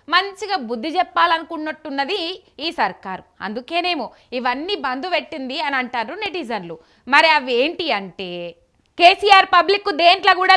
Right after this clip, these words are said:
లీడర్లు దళారుల ప్రమేయం లేకుండా చేసిండు కాబట్టే ఇలా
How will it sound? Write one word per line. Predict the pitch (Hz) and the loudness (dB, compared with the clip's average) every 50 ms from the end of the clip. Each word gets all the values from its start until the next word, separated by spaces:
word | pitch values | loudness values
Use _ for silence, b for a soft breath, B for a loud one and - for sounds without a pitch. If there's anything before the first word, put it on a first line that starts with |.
| 370 302 | 4 4
లీడర్లు | 330 370 381 392 381 359 349 359 381 392 302 320 | 0 4 6 6 6 6 4 2 -2 0 4 6
దళారుల | 311 330 359 381 381 381 381 359 370 370 | 8 10 10 10 10 8 6 4 4 4
ప్రమేయం | 311 311 370 392 392 381 370 349 | 4 4 4 4 4 4 6 6
లేకుండా | 330 349 349 381 - - 370 339 | 4 4 4 -2 -6 -6 -4 0
చేసిండు | 370 359 359 359 370 359 330 359 - 320 | 0 0 0 0 -4 -6 -2 4 6 6
కాబట్టే | 311 311 311 311 311 - 320 294 277 262 - 240 285 302 | 6 8 6 2 2 4 4 4 2 2 -2 0 0 2
ఇలా | 302 311 285 | 4 4 4